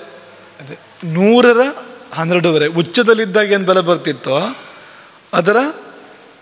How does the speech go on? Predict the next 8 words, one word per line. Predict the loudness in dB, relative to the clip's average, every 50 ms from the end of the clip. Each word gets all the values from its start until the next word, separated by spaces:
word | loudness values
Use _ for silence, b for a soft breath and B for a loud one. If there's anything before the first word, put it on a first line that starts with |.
| _ -20 -20 -20 _ _ _ _ _ -10
ಶೇಕಡ | -4 -2 0 0 2 2 0
ಹನ್ನೆರಡೂವರೆ | 0 0 0 0 0 2 2 2 2 2 2 0 0
ಅಂತ, | -2 -4 -8 -14 -16 -16 -10 -6 -6
ಅಷ್ಟೇ | -2 0 0
ಬಲ | 2 2 2 0
ಬರುವಂಥದ್ದು | 0 -2 -4 -6 -8 -10 -10 -12 -12 -12 -12
ಅಂತ. | -14 -14 -14 -16 -16 -18 B B B B B B B B B B B -20 -8 -2
ಎಲ್ಲಿ? | 0 0 2 2 2